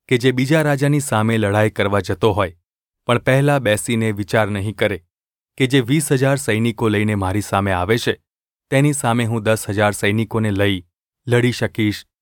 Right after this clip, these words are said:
કે નહીં? નહીં તો બીજો રાજા હજી ઘણો દૂર છે, એટલામાં તે એલચીઓને મોકલીને સુલેહની શરતો વિશે પૂછશે. તે પ્રમાણે તમારામાંનો જે કોઈ પોતાની સર્વ વસ્તુઓનો ત્યાગ કરતો નથી,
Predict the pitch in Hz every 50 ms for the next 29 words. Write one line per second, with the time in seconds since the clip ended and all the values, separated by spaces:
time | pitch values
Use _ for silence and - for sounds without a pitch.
0 | _ _ 123 117 107 101 95 98 101 90 _ _ _ _ _ _ _ _ _ _
1 | _ 123 131 151 165 165 - 170 147 131 127 120 143 147 143 135 131 127 120 135
2 | 131 117 113 107 101 110 104 - 117 110 113 110 104 98 104 113 113 - - -
3 | - - _ _ _ _ _ _ _ _ _ _ 131 131 - 143 135 135 131 131
4 | 131 127 - 110 104 113 120 123 - - 143 131 127 127 117 104 101 95 - 123
5 | 120 117 107 92 82 _ _ _ _ _ _ _ _ - - 147 147 143 143 143
6 | 147 143 147 139 - - 104 98 104 - - 104 101 98 - - 113 107 107 _
7 | 117 104 - - - 110 95 - _ _ _ _ _ _ _ _ _ _ _ -
8 | 139 143 143 151 147 147 147 147 151 151 143 - 113 113 113 117 117 113 113 113
9 | 113 117 117 107 - - 123 131 135 - - 131 131 131 - - 110 - - 107
10 | 107 110 101 - - 117 110 110 123 117 104 95 101 92 - _ - 117 110 107
11 | 107 101 _ - 104 95 95 92 _ - - 98 - - 117 113 110 104 - -
12 | 95